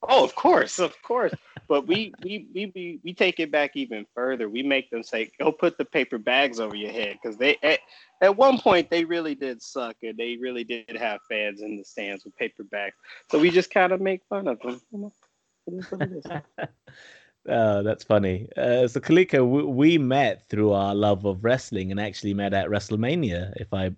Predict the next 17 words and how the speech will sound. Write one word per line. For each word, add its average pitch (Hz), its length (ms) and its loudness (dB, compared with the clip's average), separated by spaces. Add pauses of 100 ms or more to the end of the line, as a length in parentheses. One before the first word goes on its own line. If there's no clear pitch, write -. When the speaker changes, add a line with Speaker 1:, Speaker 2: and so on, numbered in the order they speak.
Speaker 2:
remember 92 440 -2
correctly. 92 720 -4
So, 113 380 4
um, 113 360 2 (480)
with, 156 240 6
with 147 280 4
this 143 280 2
year's 117 480 6
No 113 500 4
Audience 107 640 2 (160)
Mania, 101 400 -2
what 123 180 4
were 120 60 2
your 107 480 4
thoughts 101 440 -2
on 90 180 -4
that? 90 220 -8